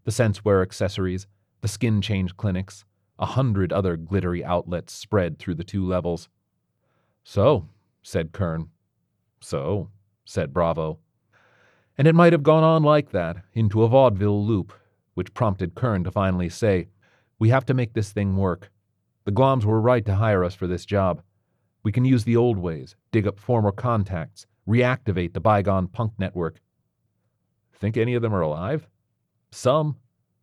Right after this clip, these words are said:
Most, maybe. People don't generally go out in a blaze of glory."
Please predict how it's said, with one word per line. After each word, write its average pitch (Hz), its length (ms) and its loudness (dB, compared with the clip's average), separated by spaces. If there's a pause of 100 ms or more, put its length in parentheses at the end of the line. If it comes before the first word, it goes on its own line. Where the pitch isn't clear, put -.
(120)
Most, 165 420 2
maybe. 87 380 -4 (600)
People 127 240 -4
don't 110 200 2
generally 95 420 0
go 95 200 2
out 113 220 2
in 82 100 -6
a 80 40 -6
blaze 92 300 -2
of 80 120 -12
glory." 95 440 0